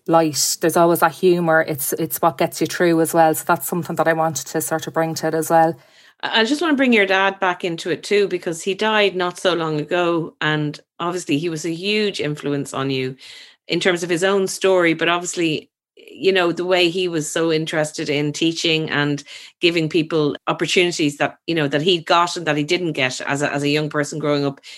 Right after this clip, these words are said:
Speaker 2: in inner city Dublin. Tell me about him. And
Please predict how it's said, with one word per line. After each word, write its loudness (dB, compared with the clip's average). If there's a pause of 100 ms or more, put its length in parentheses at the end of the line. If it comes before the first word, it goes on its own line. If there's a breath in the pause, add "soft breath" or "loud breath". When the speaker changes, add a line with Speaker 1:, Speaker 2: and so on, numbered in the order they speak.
(160 loud breath)
Speaker 2:
in 0
inner 4
city -2
Dublin. 0 (580 loud breath)
Tell 4
me 6
about 4
him. -2
And -4